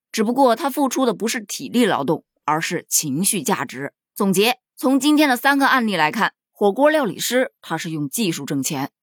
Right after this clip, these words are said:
哄睡师偏向于用声音挣钱，而日本小伙的出租自己那是用情绪在挣钱。那么今天的问题就来了，如果让你去发明一个新的职业，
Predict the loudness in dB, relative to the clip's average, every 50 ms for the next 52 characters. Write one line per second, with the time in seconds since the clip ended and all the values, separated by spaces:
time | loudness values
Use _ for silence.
0 | _ _ _ -4 -2 -2 0 0 2 2 2 0 0 -2 -4 -4 -4 -6 _ _
1 | _ -4 -2 0 0 0 0 -2 -2 -4 -4 -4 -4 -4 -2 -2 0 2 2 4
2 | 4 2 2 0 -2 -4 -4 -4 -4 -4 -6 -8 _ _ _ 0 2 2 2 0
3 | -2 -4 -2 -2 -2 0 0 0 0 0 0 -2 -4 -4 -8 -10 -8 -8 -6 -6
4 | -6 -6 -6 -4 -4 -4 -2 -4 -4 -8 -8 -10 -10 -10 _ -6 -6 -6 -6 -6
5 | -6 -4 -4 -4 -4 -4 -4 -4 -4 -4 -4 -4 -4 -2 -2 -2 -2 -4 -4 -4
6 | -4 -4 -4 -6 -8 _ _ _ _ _ -2 0 0 2 0 -2 -4 -4 -2 0
7 | 0 2 2 2 0 2 0 0 0 -2 -2 -2 0 0 2 2 2 2 2 0
8 | -2 _ _ _ -2 -2 0 2 2 2 2 2 2 2 2 0 -2 -4 -6 -6
9 | -6 -6 -4 -4 -4 -2 0 2 2 2 2 0 -2 -4 -4 -4 -4 -4 -4 -2
10 | -4 -4 -6 -8 -6 -4 -4 -4 -4